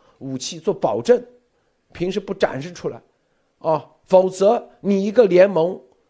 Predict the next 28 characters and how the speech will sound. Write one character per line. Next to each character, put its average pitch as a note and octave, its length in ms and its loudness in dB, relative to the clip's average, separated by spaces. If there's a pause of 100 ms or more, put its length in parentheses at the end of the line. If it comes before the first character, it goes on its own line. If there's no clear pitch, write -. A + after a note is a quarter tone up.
(120)
你 G3+ 140 -6
凭 A3+ 280 0
什 F3+ 160 0
么 D#3+ 140 2
让 G3 180 2
别 D3+ 160 0
人 D3+ 240 -2 (460)
加 D3+ 160 0
进 D3 140 -2
来？ C#3 40 -2
你 E3 180 -2
以 G#3+ 40 4
为 F3 140 6
就 F3 120 0
是 E3 60 0
光 F3+ 220 4
人 E3+ 200 4
多 F3+ 440 2
啊？ G3 200 4
我 D#3+ 160 4
这 F3+ 120 6
有 G3 100 4
三 G#3 300 2
十 G3+ 80 4
个 F#3 100 2
国 E3 160 4
家， D#3 240 -2 (460)
我 F#3+ 180 4